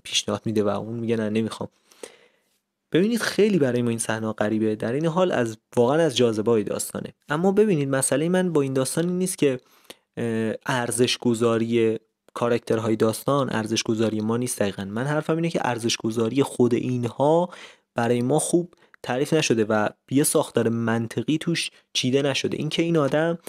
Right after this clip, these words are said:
چی فکر می‌کنه، چه ارزشی داره و بر چه اساسی داره تصمیم می‌گیره.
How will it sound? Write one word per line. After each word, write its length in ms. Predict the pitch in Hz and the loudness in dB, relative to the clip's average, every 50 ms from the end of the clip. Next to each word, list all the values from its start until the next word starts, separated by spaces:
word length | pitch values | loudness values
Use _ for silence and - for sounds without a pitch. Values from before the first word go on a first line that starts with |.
| - - _ _ _ _ _ | -20 -20 _ _ _ _ _
چی 160 | - - 196 | -2 0 0
فکر 300 | 190 - 190 175 - - | 2 2 2 0 2 0
می‌کنه، 400 | 160 156 - 156 151 147 147 147 - - | 0 0 0 0 0 0 -2 -4 -4 -4
چه 140 | - 160 | -2 -2
ارزشی 500 | - 156 151 147 143 139 143 139 - 143 | 0 0 0 0 2 2 2 2 2 0
داره 380 | 131 131 131 123 127 123 120 123 | 2 2 4 4 4 2 0 -2
و 280 | 123 113 120 117 117 117 | -2 -2 0 0 0 0
بر 220 | - - 131 131 | -2 -4 -4 -2
چه 160 | - - 170 | -2 0 0
اساسی 380 | 156 147 - - 107 - - 104 | 0 0 0 -2 -2 -2 0 2
داره 180 | 101 - 104 | 2 2 2
تصمیم 400 | - - 98 101 - - - - - | 0 -2 -4 -4 -4 -6 -8 -10 -10
می‌گیره. 260 | - - - - - | -10 -12 -12 -12 -14